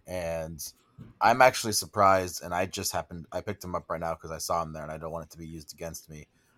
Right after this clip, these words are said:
I was surprised that Nick didn't pick up Jordan Love, um, against the Chargers defense, pass defense. Um, so I decided to pick him up right now and just basically stash him so Nick couldn't use him.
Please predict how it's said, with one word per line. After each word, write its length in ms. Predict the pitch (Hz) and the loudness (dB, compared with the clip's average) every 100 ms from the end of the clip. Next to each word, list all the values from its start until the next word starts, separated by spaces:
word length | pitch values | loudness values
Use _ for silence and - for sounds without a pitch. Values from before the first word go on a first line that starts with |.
| - | 4
I 100 | 107 | 8
was 140 | 147 - | 8 8
surprised 400 | 117 113 104 101 | 6 6 6 4
that 100 | 90 | -2
Nick 220 | 92 - | -4 -6
didn't 200 | 90 87 | -10 -10
pick 140 | 90 | -10
up 140 | 82 78 | -10 -8
Jordan 300 | 85 78 73 | -8 -8 -10
Love, 260 | 62 50 - _ _ - | -12 -14 -20 _ _ -12
um, 480 | 85 78 71 67 - | -8 -8 -10 -14 -20
against 380 | - 85 90 - | -14 -10 -8 -8
the 60 | 87 | -6
Chargers 400 | 95 87 85 82 | -4 -4 -6 -14
defense, 640 | 80 - 58 - - - _ _ - | -16 -16 -18 -16 -18 -20 _ _ -8
pass 220 | 92 82 | -6 -6
defense. 540 | - 78 - - - - 80 | -8 -16 -20 -18 -18 -16 -12
Um, 400 | 80 78 76 - _ _ _ _ _ - | -10 -10 -12 -20 _ _ _ _ _ -8
so 480 | - 104 98 92 - | 0 4 4 4 2
I 140 | 98 | 0
decided 280 | 104 117 95 | 2 2 0
to 60 | 87 | -2
pick 160 | 92 | -6
him 60 | 92 | -4
up 160 | 87 | -4
right 140 | 90 85 | -4 -4
now 180 | 85 82 | -4 -6
and 100 | 82 | -8
just 220 | 85 - | -12 -10
basically 320 | 85 - 78 | -6 -6 -8
stash 420 | - 98 90 80 | -6 0 0 0
him 120 | 82 80 | -8 -10
so 120 | 82 | -10
Nick 240 | 82 78 | -12 -14
couldn't 220 | 82 76 | -16 -10
use 240 | 90 104 82 | -6 -4 -6
him. 220 | 76 | -10